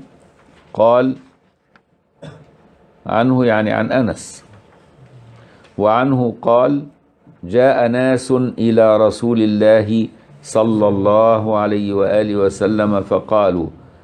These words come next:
أن ابعث معنا رجالا يعلمون القرآن والسنة". فبعث إليهم سبعين رجلا من الأنصار يقال لهم القراء، فيهم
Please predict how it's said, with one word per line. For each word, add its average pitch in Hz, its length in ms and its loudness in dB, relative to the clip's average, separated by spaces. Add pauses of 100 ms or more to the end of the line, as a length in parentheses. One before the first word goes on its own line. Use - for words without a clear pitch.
(140)
أن 113 160 0
ابعث 107 480 -2
معنا 101 500 0
رجالا 101 680 0 (380)
يعلمون 95 840 0
القرآن 95 760 -2
والسنة". 110 680 -2 (680)
فبعث 110 520 0
إليهم 107 560 -2
سبعين 101 580 -4
رجلا 87 500 -2
من 95 260 -4
الأنصار 101 920 -2 (500)
يقال 101 680 0
لهم 107 360 -4
القراء، 107 680 -2 (760)
فيهم 123 640 -2